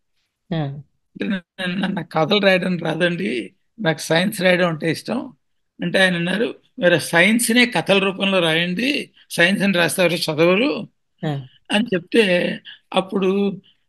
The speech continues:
Speaker 2: ఒక పది పదిహేను కథలు రాశాను. Science as a basis, but the story is real అన్నమాట. ఉదాహరణకి emergency ward కథలు అని చెప్పి చాలా కథలు రాశాను.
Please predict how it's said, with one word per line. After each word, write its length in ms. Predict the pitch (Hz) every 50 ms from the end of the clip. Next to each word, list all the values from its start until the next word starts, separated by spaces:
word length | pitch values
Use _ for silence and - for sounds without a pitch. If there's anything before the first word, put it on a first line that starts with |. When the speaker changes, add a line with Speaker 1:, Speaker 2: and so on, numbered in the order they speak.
| _ _ _ _ - _ _ _ - 339 - _ -
Speaker 2:
ఒక 460 | - - - - - - - - - - - 170
పది 120 | 175 165
పదిహేను 340 | 170 202 185 170 170 180 170
కథలు 240 | 180 180 190 240 226
రాశాను. 320 | 214 170 - 202 190 170
Science 480 | - - - 180 208 233 226 - 214 208
as 120 | 196 196
a 60 | 165
basis, 380 | 147 170 170 160 - 156 - - - - _ _ _ _ - -
but 120 | 185 185 190
the 320 | - 220 190 208 202 190 - - -
story 680 | - - - - - 202 208 214 220 220 208 190 170
is 240 | 156 147 147 156 -
real 300 | 147 170 190 196 185 170
అన్నమాట. 280 | 151 135 139 135 127 - - - _ _ _ - - - - - -
ఉదాహరణకి 600 | 170 185 202 202 196 202 190 190 180 180 185 180
emergency 540 | 165 185 196 185 165 202 196 196 - 214
ward 300 | 196 185 190 190 170 156
కథలు 300 | 135 180 170 143 180 180
అని 80 | 180 175
చెప్పి 600 | - 170 160 - - 185 170 160 165 165 156 - - - - - - - - _ - -
చాలా 200 | 180 185 202 202
కథలు 260 | 202 208 185 175 190 180
రాశాను. 420 | 170 151 - - 135 127 -